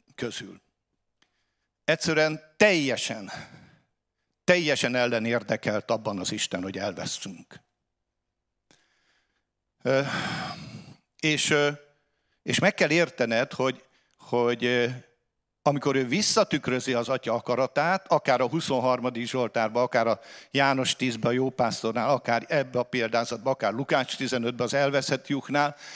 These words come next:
minden esetben azt látjuk, hogy egy akarat van az Isten oldaláról, amit bemutatott Jézus, utána menni az elesetnek. És szerintem azért ülsz itt most. Nagyon sokatok azért ültök és ülünk itt.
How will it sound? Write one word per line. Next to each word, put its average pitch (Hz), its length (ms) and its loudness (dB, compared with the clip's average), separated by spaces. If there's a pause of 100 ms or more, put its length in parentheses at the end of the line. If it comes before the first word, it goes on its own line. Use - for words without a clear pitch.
(160)
minden 180 420 2
esetben 147 580 4
azt 156 220 2
látjuk, 135 500 0
hogy 147 160 0
egy 156 260 2
akarat 113 420 -4
van 101 360 -8
az - 180 -6
Isten 113 300 -4
oldaláról, 104 800 -10
amit 127 260 -2
bemutatott 127 580 -2
Jézus, 135 480 -4 (500)
utána 147 420 2
menni 123 220 -2
az 107 140 -6
elesetnek. - 640 -10 (880)
És 147 140 2
szerintem 147 340 0
azért 131 300 -2
ülsz 110 260 -8
itt 104 180 -12
most. - 420 -16 (760)
Nagyon 143 280 0
sokatok - 540 -4
azért 101 280 -10
ültök 107 380 -16
és - 140 -8
ülünk 104 360 -12
itt. - 320 -18